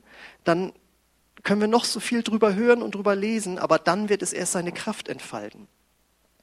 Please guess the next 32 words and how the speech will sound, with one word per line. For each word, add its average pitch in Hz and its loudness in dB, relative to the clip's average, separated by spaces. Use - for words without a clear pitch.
Statt 196 4
auf 180 -2
unser 185 6
Recht 220 0
zu - 4
pochen, 156 -2
können 196 2
wir 175 2
uns 151 -2
entscheiden, 175 0
zu - -4
glauben, 165 2
dass 143 0
Gott 190 4
uns - -6
helfen 120 -12
wird. - -16
Wir 151 0
können 220 4
jemand 202 4
werden, 175 4
der 160 4
dem 151 2
Frieden 240 0
nachjagt 135 0
und 143 -4
nicht 185 0
nur 170 2
den 160 0
Streit 202 4
immer 131 -4
wieder. 104 -10